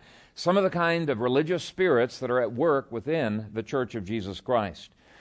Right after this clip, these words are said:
There's, first of all, the person who has the counterfeit gift of discernment. He is constantly sensing other people's sins and other people's errors and manipulating the people to go in a given direction. You know, he might say,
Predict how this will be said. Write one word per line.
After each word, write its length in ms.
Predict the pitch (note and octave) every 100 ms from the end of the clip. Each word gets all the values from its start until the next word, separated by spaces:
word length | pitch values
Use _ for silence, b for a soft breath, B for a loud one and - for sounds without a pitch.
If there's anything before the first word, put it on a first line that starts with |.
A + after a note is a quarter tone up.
| b b b b b b
There's, 200 | C#3 C3+
first 340 | G3+ A3+ -
of 120 | E3+ B2+
all, 240 | A#2+ D#3
the 100 | D3
person 400 | - F3 E3+ F#3
who 140 | E3
has 160 | D3 A2+
the 80 | A#2+
counterfeit 880 | - E3 F#3 F3 - C3+ C3 - G2
gift 340 | D3+ D#3 -
of 140 | C3
discernment. 640 | A2 G#2 A#2+ C3 A#2+ E2+ - - _ _ _ _ -
He 140 | C3+
is 140 | D#3+ -
constantly 720 | - E3 G3+ G3+ - E3 E3
sensing 520 | - D#3 B2+ A#2 A2+
other 220 | A#2 C#3+
people's 480 | D3 D3 C#3+ C3 C3
sins 600 | - A#2+ F2 - - -
and 180 | F2 F2
other 180 | B2 D3
people's 400 | D3 C#3+ C3+ A#2
errors 420 | A2 G2 D2 D2
and 140 | F#2
manipulating 880 | G2 B2 D3+ C#3 C3+ B2+ B2+ B2+ B2
the 80 | A#2
people 460 | C3+ B2+ A#2+ B2
to 340 | A#2+ A#2+ A2+ G#2+
go 260 | G2+ A#2+
in 80 | B2+
a 60 | B2+
given 280 | G#2+ B2 A2+
direction. 520 | A#2+ A2+ F#2+ G#2 A2
You 100 | A2
know, 160 | A2+
he 80 | B2+
might 240 | G#2 A#2 -
say, 240 | A2+ A2+